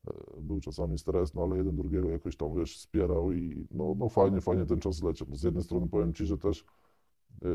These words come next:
no, cieszę się, że, że z Polakiem, wiesz, i jemu na pewno też było łatwiej, bo on nie znał języka, starałem się tam pomóc mu jak mogłem, no ale też, wiesz, i mówię, na, na pewno fajnie ten czas leciał nam obydwoje, nie?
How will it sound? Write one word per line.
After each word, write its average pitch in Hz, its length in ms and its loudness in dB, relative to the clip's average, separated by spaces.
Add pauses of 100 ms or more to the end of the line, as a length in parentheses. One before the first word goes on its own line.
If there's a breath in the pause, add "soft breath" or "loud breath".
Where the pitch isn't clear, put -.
(1300)
no, 87 380 -2 (120)
cieszę - 260 2
się, 82 140 0
że, 104 300 2
że - 180 2
z - 80 -6
Polakiem, 90 500 0
wiesz, 90 240 0
i 92 100 0
jemu 90 200 4
na 90 100 0
pewno 90 220 2
też 87 180 2
było 87 140 4
łatwiej, 87 540 2 (180)
bo 92 240 4
on 80 80 2
nie 85 120 4
znał - 200 2
języka, - 400 2 (440)
starałem 92 480 2
się - 140 -4
tam 78 160 0
pomóc 92 320 -2
mu 95 140 0
jak 82 140 -2
mogłem, 95 440 0
no - 280 -2
ale 98 120 0
też, - 200 -4
wiesz, 82 300 -4
i 78 220 -6
mówię, 73 240 -6 (500)
na, 78 260 -6
na 80 80 -4
pewno 85 280 -2
fajnie 87 220 -2
ten 82 140 -2
czas 80 200 -8
leciał 82 240 -6
nam - 140 -8
obydwoje, 73 440 -8 (120)
nie? 80 60 -6